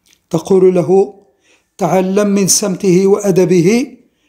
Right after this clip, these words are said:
قبل أن تتعلم من علمه وحديثه". يعني التربية التي تجمع بين العلم والأخلاق والعمل.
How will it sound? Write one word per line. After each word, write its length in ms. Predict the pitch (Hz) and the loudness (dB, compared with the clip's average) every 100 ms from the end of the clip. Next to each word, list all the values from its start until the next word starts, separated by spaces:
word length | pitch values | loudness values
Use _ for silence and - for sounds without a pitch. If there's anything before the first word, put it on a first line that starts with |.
| _ | _
قبل 240 | - 170 175 | -6 -2 -2
أن 140 | 185 | -2
تتعلم 480 | 185 180 170 185 190 | -2 -4 -2 0 0
من 240 | 185 185 | 0 0
علمه 440 | 165 185 180 170 214 | 0 0 2 2 0
وحديثه". 680 | 214 - 170 165 147 147 - _ _ _ _ _ _ _ _ _ _ _ _ _ _ _ _ _ _ _ _ _ _ 151 | -2 -2 0 0 -2 -10 -18 _ _ _ _ _ _ _ _ _ _ _ _ _ _ _ _ _ _ _ _ _ _ -6
يعني 560 | 139 185 220 - - _ _ _ - | 0 0 0 -4 -20 _ _ _ -10
التربية 800 | 175 - 180 165 208 170 120 - _ _ _ _ _ _ _ _ _ _ _ _ 170 | -6 -2 -2 0 0 -2 -4 -20 _ _ _ _ _ _ _ _ _ _ _ _ -2
التي 380 | 165 165 190 | 0 0 -2
تجمع 400 | 170 170 147 165 | -2 -2 -2 -2
بين 280 | 180 180 180 | 0 0 2
العلم 720 | 175 156 208 190 208 294 - _ _ 175 | 0 0 0 0 0 -2 -4 _ _ -4
والأخلاق 880 | 180 175 - 190 208 - 254 311 - _ _ _ _ _ _ _ _ | -2 -4 -4 0 0 -2 -2 -2 -4 _ _ _ _ _ _ _ _
والعمل. 640 | 190 165 220 208 151 - | 0 0 0 0 -2 -8